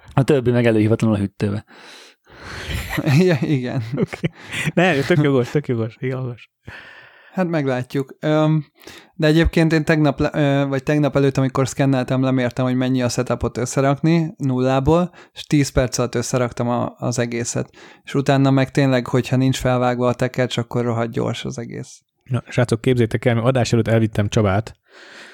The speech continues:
Speaker 3: akivel Hello Petivel csináltam annó, arra, arra a kis autós körre, ahova, ahol Gáborral annó ott ragadtunk egy jó hat órára, de most ez egy fél óra alatt letudtuk, nem történt semmi baj.
Speaker 1: Egyébként ezt az infót a Peti, a-, mikor elkezdtünk beszélgetni az adás előtt, akkor közölte velünk, hogy hát ugye veszélyben volt az adáskezdés,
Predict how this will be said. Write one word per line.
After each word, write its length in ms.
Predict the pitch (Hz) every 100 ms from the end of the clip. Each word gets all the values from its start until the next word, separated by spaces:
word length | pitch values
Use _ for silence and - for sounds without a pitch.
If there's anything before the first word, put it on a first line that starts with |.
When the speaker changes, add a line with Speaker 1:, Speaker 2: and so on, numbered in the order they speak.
| - _
Speaker 3:
akivel 280 | 113 104
Hello 220 | 104 117 110
Petivel 380 | 104 107 107 -
csináltam 420 | - 107 101 98 104
annó, 440 | 104 98 101 - -
arra, 400 | 113 113 101 _ -
arra 220 | 113 101
a 60 |
kis 160 | - 107
autós 400 | 104 101 98 -
körre, 340 | - 104 95
ahova, 260 | 90 95 98
ahol 300 | - 104 104
Gáborral 480 | 107 101 95 95 98
annó 200 | 101 95
ott 120 | 101
ragadtunk 520 | - 98 - - 101
egy 280 | 98 95 101
jó 140 | 107 101
hat 200 | 110 104
órára, 480 | 95 92 95 101 -
de 200 | 107 104
most 220 | 104 -
ez 120 | 107
egy 200 | 104 -
fél 200 | - 131
óra 160 | 110 101
alatt 160 | 98 -
letudtuk, 420 | 107 110 - 98
nem 140 | 110
történt 300 | 107 95 98
semmi 280 | - 98 92
baj. 240 | 90 92 101
Speaker 1:
Egyébként 300 | 156 135 135
ezt 120 | 131
az 60 | 131
infót 360 | 139 120 131
a 40 | 120
Peti, 280 | 131 127 123
a-, 300 | 120 120 - 131
mikor 360 | 120 113 123
elkezdtünk 440 | 120 113 107 113 110
beszélgetni 460 | 110 107 107 113
az 60 | 113
adás 240 | 107 104
előtt, 120 | 107 104
akkor 300 | - 107 104
közölte 360 | 110 104 101
velünk, 260 | 107 113 107
hogy 200 | 113 -
hát 160 | -
ugye 160 | 120 117
veszélyben 500 | 120 - 104 101 98
volt 200 | 101 101
az 100 | 104
adáskezdés, 840 | 107 101 - 110 107 117 - -